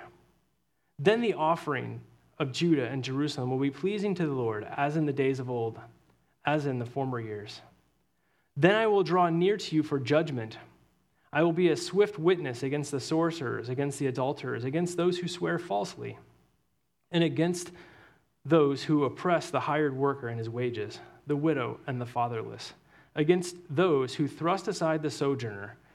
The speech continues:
and do not fear me, says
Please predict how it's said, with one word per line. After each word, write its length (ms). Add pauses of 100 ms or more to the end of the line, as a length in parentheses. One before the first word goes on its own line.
(160)
and 180
do 160
not 240
fear 240
me, 260 (680)
says 400